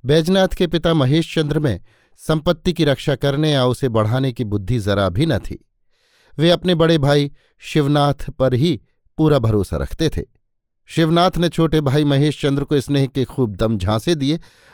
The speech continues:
और उसके बदले उनकी तमाम जायदाद हड़प ली। सिर्फ थोड़े से प्रॉमिसरी नोट उनके पास बच रहे। जीवन समुद्र में बैजनाथ को अब सिर्फ अपने उन्हीं थोड़े से सरकारी कागजों की नाव का सहारा है।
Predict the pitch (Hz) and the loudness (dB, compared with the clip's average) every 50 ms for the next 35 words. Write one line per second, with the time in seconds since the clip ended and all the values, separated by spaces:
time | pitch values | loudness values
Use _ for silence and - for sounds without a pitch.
0 | - _ - 156 160 156 151 151 - - - 135 131 127 156 156 - 110 - - | -8 _ 0 2 2 4 2 0 0 0 -2 0 0 0 0 0 -2 -4 -6 -6
1 | _ _ _ _ _ _ _ _ _ _ _ _ _ _ _ _ - 156 170 160 | _ _ _ _ _ _ _ _ _ _ _ _ _ _ _ _ 0 0 0 2
2 | 175 170 160 - 143 143 143 139 139 127 117 113 110 110 104 110 107 101 101 113 | 0 -2 0 0 2 2 2 2 0 0 2 2 2 2 2 0 0 0 0 0
3 | 147 170 170 - 78 65 - - _ _ _ _ _ _ - - _ _ _ _ | 0 -2 -2 -4 -8 -10 -10 -14 _ _ _ _ _ _ -20 -20 _ _ _ _
4 | - - 190 185 165 - _ - 131 160 170 180 170 - 175 160 - - 151 147 | -6 -4 -4 -4 -4 -4 _ 0 2 4 4 2 2 2 -2 -2 0 0 0 2
5 | 156 156 151 143 - 147 147 147 143 143 147 147 156 151 - - - 127 117 - | 2 0 0 -2 -2 -2 0 0 0 2 2 0 0 -2 -4 -6 -6 -4 -2 -4
6 | 135 - - 113 113 107 - - - - 123 127 147 151 - 107 80 64 67 - | -4 -2 0 0 0 0 -2 -6 -14 -8 -4 -2 -2 -2 -2 -4 -4 -4 -8 -12
7 | - _ _ _ _ _ _ _ _ _ _ _ _ _ _ 120 113 143 170 165 | -16 _ _ _ _ _ _ _ _ _ _ _ _ _ _ -2 0 0 2 2
8 | 175 165 147 - 151 156 170 165 147 160 156 160 147 131 135 135 135 123 127 135 | 2 2 2 0 0 0 0 0 0 0 2 2 2 2 2 2 2 2 0 0
9 | 135 131 123 - - - 139 131 120 110 110 - - 170 147 - - - - - | 0 0 -2 -2 -2 0 0 2 0 0 -2 -4 -2 -2 -2 -4 -8 -16 -20 -20
10 | - - - _ _ _ _ _ _ _ _ - 151 147 - 165 165 160 156 147 | -20 -20 -20 _ _ _ _ _ _ _ _ -2 0 2 2 4 4 4 4 4
11 | 156 156 156 135 139 156 151 143 - 151 127 - 139 127 110 - 123 123 127 117 | 4 2 2 0 2 2 2 2 0 -2 0 0 -2 -2 0 0 0 0 0 0
12 | - 135 123 123 120 107 104 131 131 120 - 123 107 117 117 117 110 - 113 95 | 2 2 2 2 2 0 -2 -2 -2 -2 -2 -2 0 0 0 0 0 -2 -4 -4
13 | - 107 98 107 143 151 156 127 82 67 - | -4 -4 -2 -2 -2 0 -2 -2 -4 -6 -10